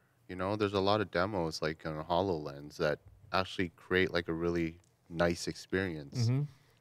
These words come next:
Speaker 1: I think with Apple, uh, maybe it's the hardware they need to work on.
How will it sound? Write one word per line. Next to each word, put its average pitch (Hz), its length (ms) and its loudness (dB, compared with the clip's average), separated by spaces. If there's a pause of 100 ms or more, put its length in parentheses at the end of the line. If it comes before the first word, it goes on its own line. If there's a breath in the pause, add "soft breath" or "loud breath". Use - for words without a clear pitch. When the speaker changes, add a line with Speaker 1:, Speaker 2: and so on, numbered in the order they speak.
(200)
Speaker 1:
I 87 60 2
think 90 200 -6
with 87 140 0
Apple, 87 500 6 (400)
uh, 78 180 -2
maybe 85 300 0
it's - 160 -4
the 85 100 0
hardware 87 480 4
they 76 140 -8
need 73 200 -10
to - 80 -8
work 67 280 -12
on. - 160 -14